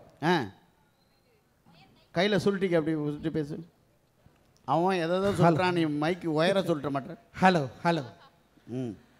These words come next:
Speaker 2: இன்னைக்கு
Speaker 1: ஆ.
Speaker 2: எங்களை போன்ற விவசாயிகளுடைய வாழ்விலே
Speaker 1: ஆஹா.
Speaker 2: ஒளியேற்றி வைத்த தெய்வமாக இருக்கக்கூடிய
Speaker 1: ம்.
Speaker 2: எங்கள் உயிருக்கு மேலான எங்கள் தலைவர் முத்தமிழறிஞர்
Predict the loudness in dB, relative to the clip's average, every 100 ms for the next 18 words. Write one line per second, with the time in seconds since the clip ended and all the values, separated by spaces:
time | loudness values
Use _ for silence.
0 | _ -6 -4 -2 -2 -2 -8 -16 -20 _
1 | _ _ _ -4 -2 -2 -2 -2 4 2
2 | 4 0 2 0 0 -2 0 4 6 6
3 | 2 2 2 4 6 6 4 2 2 0
4 | -6 -2 4 6 6 6 6 6 2 0
5 | 0 0 0 0 0 0 2 4 4 2
6 | -2 -2 0 2 2 2 0 0 -2 -4
7 | -4 0 0 0 -2 0 2 0 0 -2
8 | 2 4 6 6 4 0 -2 -2 -2 0
9 | 0 2 4 4 4 2 -2 -12 -4 -2
10 | 2 2 4 2 4 4 4 2